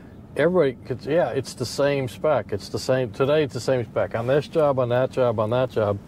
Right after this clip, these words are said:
it's the same. So we can just go about our business of doing that instead of going,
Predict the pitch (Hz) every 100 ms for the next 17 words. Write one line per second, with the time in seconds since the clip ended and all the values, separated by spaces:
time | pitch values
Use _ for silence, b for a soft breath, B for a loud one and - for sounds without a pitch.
0 | B B B B 131 - - - 143 131
1 | 117 127 120 127 120 117 127 - 143 127
2 | 123 117 107 110 131 117 101 - 107 135
3 | 127 113 107 - 120 113 120 113 104